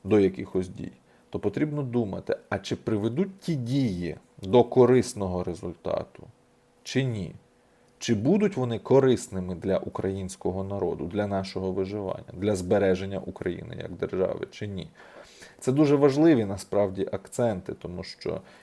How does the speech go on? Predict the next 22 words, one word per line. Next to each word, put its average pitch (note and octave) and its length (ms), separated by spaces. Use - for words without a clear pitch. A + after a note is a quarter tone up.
я F#2+ 140
особисто F#2+ 600
є, F#2+ 120
очевидно, F#2 600
прихильником, G#2+ 920
а, F2+ 500
того, G#2 300
щоб F2+ 320
в G2 60
Україні F#2+ 540
відбувалися F2 760
зміни. F2+ 460
І G2+ 100
очевидно, G2 580
що - 240
можливі F2+ 440
протести F#2 520
можуть F#2+ 360
бути E2+ 260
таким E2 360
інструментом. - 760
Проте - 480